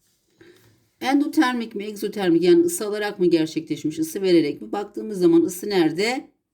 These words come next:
Girenlerde. Isı girenlerde olduğu için bu nedir? Endotermik. Yani suyun kaynaması için dışarıdan ısı alması gerekiyor. Değil mi? Dışarıdan ısı alarak da gerçekleştiği için endotermiktir.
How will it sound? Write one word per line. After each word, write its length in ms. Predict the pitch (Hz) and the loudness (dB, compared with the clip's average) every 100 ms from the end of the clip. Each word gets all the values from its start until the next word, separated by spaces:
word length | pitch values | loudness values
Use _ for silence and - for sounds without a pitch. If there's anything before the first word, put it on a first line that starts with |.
| _ | _
Girenlerde. 720 | 190 196 180 165 139 113 117 | 0 4 6 4 2 -4 -6
Isı 200 | 175 - | -8 -8
girenlerde 600 | 208 202 202 190 175 170 | -10 -10 -6 -2 0 0
olduğu 240 | 180 185 175 | -2 2 2
için 280 | 165 175 | 2 -2
bu 140 | 185 190 | -2 0
nedir? 340 | 151 175 247 - _ _ | 2 0 -4 -6 _ _
Endotermik. 880 | 214 202 180 180 165 135 117 - _ _ _ _ _ _ _ _ _ _ _ _ _ _ _ _ _ _ | -6 -4 -4 -2 -4 -2 -4 -6 _ _ _ _ _ _ _ _ _ _ _ _ _ _ _ _ _ _
Yani 340 | 190 170 165 170 | 4 6 8 6
suyun 640 | - 214 196 208 277 _ _ _ _ _ _ _ - | 2 -6 -4 -6 -10 _ _ _ _ _ _ _ -6
kaynaması 520 | 202 202 196 190 175 | -4 -2 0 0 4
için 280 | 165 - 214 | 4 2 -8
dışarıdan 400 | 185 180 160 220 | -6 -2 -2 -4
ısı 200 | 202 214 | -8 -4
alması 380 | 170 127 127 - | -4 -4 -8 -6
gerekiyor. 560 | 113 104 - 98 107 | -4 -6 -8 -12 -6
Değil 200 | 208 226 | 0 2
mi? 80 | 139 | 2
Dışarıdan 380 | 165 - 180 175 | -2 -6 -2 -2
ısı 180 | 175 196 | -2 -2
alarak 260 | 165 139 | -2 -4
da 60 | 139 | -6
gerçekleştiği 720 | 147 151 151 139 127 - - | -6 -6 -10 -10 -10 -8 -8
için 140 | - | -2
endotermiktir. 920 | - 185 160 160 131 107 - - - | 2 2 2 0 -2 -2 -4 -14 -20